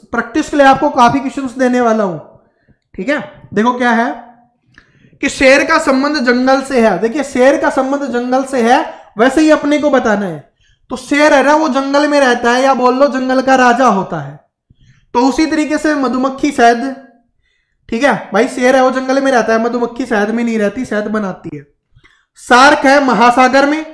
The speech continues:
शार्क है महासागर में, शार्क है महासागर का राजा होती है, यही आपका आंसर हो जाएगा।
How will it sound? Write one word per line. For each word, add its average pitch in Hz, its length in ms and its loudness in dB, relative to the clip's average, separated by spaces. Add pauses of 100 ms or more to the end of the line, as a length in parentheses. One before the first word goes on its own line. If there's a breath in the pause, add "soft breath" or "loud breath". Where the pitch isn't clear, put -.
(1120)
शार्क 269 340 4
है 302 80 4
महासागर 262 520 0
में, 285 160 -4
शार्क 233 420 -2
है 233 100 -2
महासागर 226 440 -2
का 226 120 -6
राजा 220 240 -2
होती 208 300 -6
है, 220 60 -2
यही 185 240 -2
आपका 180 280 -6
आंसर 165 240 -10
हो 147 120 -12
जाएगा। 131 300 -16